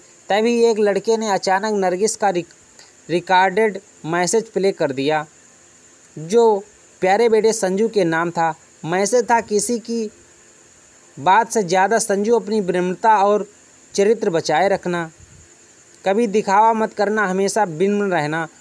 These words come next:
और बड़ों की इज्जत करना। यही एक बात होगी जो तुम्हें दूर तक ले जाएगी। ये तुम्हें तुम्हारे काम में भी मदद करेगी।"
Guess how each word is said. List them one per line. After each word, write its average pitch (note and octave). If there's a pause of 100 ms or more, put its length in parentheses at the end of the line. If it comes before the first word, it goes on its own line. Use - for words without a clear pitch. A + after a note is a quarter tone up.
(180)
और G3+
बड़ों F#3+
की A3+
इज्जत F3+
करना। F#3 (680)
यही A3+
एक G3+
बात G#3
होगी G#3
जो G3
तुम्हें F#3+ (340)
दूर G3+
तक A3
ले D#3+
जाएगी। E3+ (540)
ये A#3
तुम्हें A3+
तुम्हारे G#3
काम G3+
में G#3+
भी G3
मदद F#3
करेगी।" E3